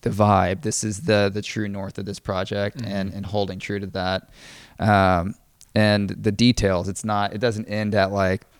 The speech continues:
Speaker 1: the overall, like, massing of the house. Like,
Speaker 2: Right.
Speaker 1: that can feel nice, but then when you start looking at, like, okay, the, you know, the scale of the body versus, like, the scale of the hand, like, the, the tactile nature of it, like,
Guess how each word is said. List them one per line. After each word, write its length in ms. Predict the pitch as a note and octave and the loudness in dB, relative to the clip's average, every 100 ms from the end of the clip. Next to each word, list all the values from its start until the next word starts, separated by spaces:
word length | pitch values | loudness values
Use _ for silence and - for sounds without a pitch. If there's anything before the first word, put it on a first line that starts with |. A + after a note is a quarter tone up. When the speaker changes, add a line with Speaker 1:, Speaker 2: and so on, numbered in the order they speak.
| _ | _
Speaker 1:
the 160 | - A2+ | 0 4
overall, 520 | G#2 G2+ G#2 G#2 G2+ | 4 2 0 0 2
like, 180 | F#2+ F#2+ | 0 -2
massing 520 | G2 G#2 G2+ - G#2 | 0 0 0 0 -6
of 80 | F#2+ | -6
the 80 | G2 | -6
house. 480 | G2 G2 F#2 G2 - | -6 -4 -4 -8 -8
Like, 120 | G2+ | -8
Speaker 2:
Right. 220 | G2+ F#2+ - - | -8 -12 -16 0
Speaker 1:
that 180 | C3 | 0
can 120 | C#3 B2 | 2 0
feel 240 | B2 A2 | 2 0
nice, 400 | G#2+ B2 G#2+ F#2+ | 0 0 0 -2
but 180 | - G#2 | -2 0
then 240 | A2 G#2+ | 0 0
when 80 | G2+ | -2
you 100 | G2 | -4
start 240 | - F#2+ F#2+ | 0 -2 0
looking 280 | G2 G2+ | -6 -6
at, 120 | F#2 F#2+ | -8 -6
like, 320 | F#2+ F2+ - _ - - _ G#2 | -6 -6 -10 _ -20 -20 _ -4
okay, 480 | G#2+ G2 F#2 F2+ F#2 | 2 2 2 0 -2
the, 320 | G2+ G2 F2+ | -2 0 0
you 120 | F2 F#2+ | -4 -6
know, 220 | F2 F#2+ _ _ - | -6 -10 _ _ -12
the 120 | A2+ | -6
scale 340 | - A#2 G#2+ | -6 -4 -4
of 80 | G#2 | -4
the 80 | G2+ | -2
body 560 | G#2 G#2+ G2+ F#2+ F#2 G#2+ | 2 2 2 -2 -6 -8
versus, 420 | A2 G2+ G2 - | -10 -10 -12 -10
like, 160 | G2 - | -10 -6
the 80 | |
scale 340 | G2 - A2 G2+ | -6 0 2 2
of 80 | F#2+ | 0
the 80 | |
hand, 300 | G2 G#2 G2+ | -4 -6 -8
like, 140 | G2 G2+ | -10 -10
the, 120 | G2 - | -12 -10
the 120 | G#2 _ _ _ | -14 _ _ _
tactile 580 | - G#2+ G#2 - G#2 G2 | -4 -4 -4 -2 0 0
nature 480 | F#2+ G2 G2 G2+ F#2+ | -4 -8 -8 -8 -6
of 200 | F2 F2 | -6 -6
it, 240 | F2+ F2 | -8 -8
like, 300 | G#2 F#2+ - | -6 -6 -6